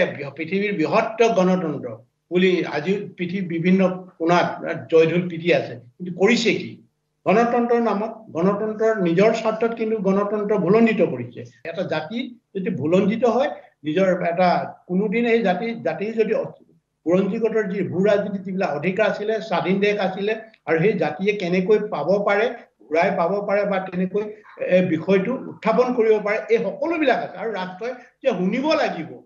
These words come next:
তাৰ সমাধানৰ সূত্ৰ দিব লাগিব ৰাষ্ট্ৰৰ কথা। All is not in my court, all is not in our alpha court, alpha I court। এই কথাটো ৰাষ্ট্ৰৰে, ৰাষ্ট্ৰই সৃষ্টি কৰিছে। এই গোটেই বিষয়টো আমি কৰা নাইতো। অসমৰ ফলগিৰি মানুহে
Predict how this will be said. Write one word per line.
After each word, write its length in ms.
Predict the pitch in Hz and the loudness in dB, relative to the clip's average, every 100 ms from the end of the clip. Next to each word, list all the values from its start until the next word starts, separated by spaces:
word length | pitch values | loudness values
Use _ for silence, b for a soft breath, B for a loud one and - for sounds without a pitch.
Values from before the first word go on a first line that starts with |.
| _ - | _ -6
তাৰ 100 | 233 196 | -4 -4
সমাধানৰ 340 | 226 233 240 180 | -4 -4 -6 -8
সূত্ৰ 180 | - 247 | -2 -2
দিব 180 | 233 226 | -2 -2
লাগিব 200 | 220 185 170 | -2 -2 -4
ৰাষ্ট্ৰৰ 440 | 165 202 - 302 | -4 -6 0 0
কথা। 220 | 311 - - - _ _ - | 0 -2 -6 -14 _ _ -2
All 220 | 202 277 294 | 4 4 4
is 140 | - | -4
not 240 | 180 240 302 | -2 -2 -2
in 140 | 320 277 | -4 -4
my 120 | 262 | -2
court, 280 | - 170 127 - _ _ _ 180 | 0 -2 -4 -10 _ _ _ 0
all 200 | 233 247 | 2 2
is 140 | 226 | -2
not 220 | 208 254 294 - 185 185 | -4 -4 -6 -8 -12 -10
in 160 | 220 247 | -8 -2
our 240 | 233 226 220 196 | 2 2 2 0
alpha 260 | 233 233 180 | -4 -4 -6
court, 220 | 143 - _ _ | -6 -14 _ _
alpha 300 | 202 208 214 190 | -2 0 0 2
I 120 | 196 | 2
court। 260 | - 156 - _ - | 0 -6 -12 _ -14
এই 80 | 254 | -10
কথাটো 260 | 254 277 | -8 -8
ৰাষ্ট্ৰৰে, 640 | 240 180 220 - 320 302 185 | -4 -2 -2 -4 2 2 2
ৰাষ্ট্ৰই 400 | 196 - - 302 | 0 -4 -6 -10
সৃষ্টি 340 | - 254 - | -10 -16 -12
কৰিছে। 340 | 180 139 113 _ _ _ _ _ - | -10 -10 -14 _ _ _ _ _ -2
এই 100 | 226 | 0
গোটেই 280 | 214 180 254 | 0 0 0
বিষয়টো 340 | 247 240 277 | 0 -2 -2
আমি 260 | - 170 262 339 | -2 -2 -2 2
কৰা 180 | 277 277 | 4 4
নাইতো। 300 | 285 240 160 135 170 | 2 -4 -6 -8 -8
অসমৰ 360 | 170 240 277 285 - - _ | -6 -4 -2 -2 -4 -14 _
ফলগিৰি 420 | 185 226 254 285 269 | 2 2 2 -4 -4
মানুহে 420 | 226 240 247 | -2 -2 -2